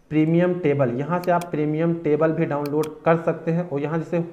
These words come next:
whole life insurance आप कराते हैं, पूरी life का insurance, तो इस पर हम click करेंगे। चलिए हमने यहाँ पे click किया। अब यहाँ पे देख सकते हैं अगर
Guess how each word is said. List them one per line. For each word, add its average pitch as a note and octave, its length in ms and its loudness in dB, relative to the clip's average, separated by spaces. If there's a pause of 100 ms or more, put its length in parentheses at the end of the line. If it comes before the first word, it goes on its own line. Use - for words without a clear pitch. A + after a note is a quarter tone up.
whole E3 240 4
life E3 280 2
insurance D#3 440 -4
आप D3 180 2
कराते C#3 320 4
हैं, B2+ 300 -6 (640)
पूरी E3+ 240 6
life C#3 320 6
का C3 80 0
insurance, A2 400 -6
तो D#3 120 -2
इस D3+ 60 -6
पर F3+ 120 -4
हम F3 140 0
click F3 320 0
करेंगे। F3 380 2 (240)
चलिए C#3 180 0
हमने D3 140 -2
यहाँ D3 140 -4
पे D3 140 -4
click E3 340 -2
किया। E3+ 160 2
अब D3 220 -2
यहाँ E3 160 -2
पे D3+ 140 -10
देख E3 220 0
सकते E3+ 260 -4
हैं F#3 180 0 (420)
अगर E3 260 2